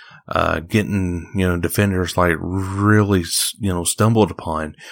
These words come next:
Yes, these are third string players, but that, that's showing promise right there, because these third string players are about as big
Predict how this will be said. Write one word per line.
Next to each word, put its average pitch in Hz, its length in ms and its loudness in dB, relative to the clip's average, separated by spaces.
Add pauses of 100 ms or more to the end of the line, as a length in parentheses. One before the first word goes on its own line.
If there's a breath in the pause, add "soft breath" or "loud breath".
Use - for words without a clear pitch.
(220 loud breath)
Yes, 127 280 2
these 113 240 -2
are 101 240 2
third 110 420 4
string 110 380 0
players, 120 560 4 (580 loud breath)
but 143 540 0 (720)
that, 131 520 0
that's 139 220 -4
showing 127 260 2
promise 101 400 2
right 80 120 0
there, 82 140 -2
because 85 300 -2
these 101 200 0
third 131 220 2
string 95 200 0
players 95 440 0 (480 loud breath)
are 165 240 0
about 175 240 2
as 123 100 6
big 147 360 2